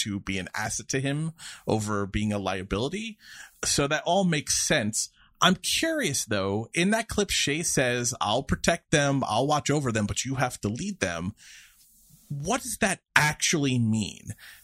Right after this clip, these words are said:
What does that mean for Thomas? Is Thomas completely done now? Is he just an immigrant on the trail with Noemi? Does he have no say anymore at the leadership meeting councils? Do they not have the leadership councils anymore? James doesn't seem like someone who,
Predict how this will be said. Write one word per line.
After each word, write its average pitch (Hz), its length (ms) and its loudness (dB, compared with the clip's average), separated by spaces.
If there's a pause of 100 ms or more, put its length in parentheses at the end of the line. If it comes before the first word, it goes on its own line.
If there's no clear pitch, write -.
(360)
What 170 160 4
does 226 140 -2
that 214 180 4
mean 220 160 2
for - 160 0
Thomas? - 640 0
Is 147 160 2
Thomas 226 380 2
completely 208 500 2
done 156 220 2
now? 220 160 0
Is 131 180 2
he 208 220 -2
just 156 400 2
an 160 100 2
immigrant 175 500 2
on 143 260 4
the 131 100 2
trail 143 420 2
with 131 240 0
Noemi? 139 540 2 (320)
Does 139 160 6
he 190 160 -2
have 143 280 -2
no 139 180 4
say 160 460 0
anymore 190 720 0
at 131 220 -2
the 123 140 4
leadership 156 640 -2
meeting 208 360 2
councils? 233 560 -2 (280)
Do 160 80 2
they 147 160 2
not 127 240 2
have 143 440 2
the 220 80 -4
leadership 240 380 0
councils 240 320 0
anymore? 269 420 0 (200)
James 208 240 4
doesn't 285 220 -2
seem 240 180 0
like 190 160 2
someone 175 240 0
who, 139 280 2